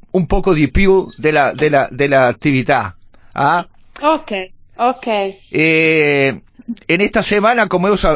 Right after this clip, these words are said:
Speaker 1: avisamos el domingo pasado, comienza la Semana de la Cucina Italiana y el eslogan es:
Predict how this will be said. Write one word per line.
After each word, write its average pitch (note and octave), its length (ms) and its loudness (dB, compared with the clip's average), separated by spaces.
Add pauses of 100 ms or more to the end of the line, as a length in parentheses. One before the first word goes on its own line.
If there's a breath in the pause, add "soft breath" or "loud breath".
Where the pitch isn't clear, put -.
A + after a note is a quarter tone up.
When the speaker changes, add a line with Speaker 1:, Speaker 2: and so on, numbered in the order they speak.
Speaker 1:
avisamos E3 520 0
el D3+ 100 -2
domingo D3+ 340 -2
pasado, G#3+ 600 2 (320 loud breath)
comienza F3 680 0
la C#3+ 180 2
Semana E3+ 460 0
de C#3+ 100 0
la C#3 120 0
Cucina D#3+ 400 -4
Italiana D#3 720 0 (500 soft breath)
y F3+ 200 0
el F#3 140 2
eslogan G#3+ 540 2
es: G#3+ 360 -2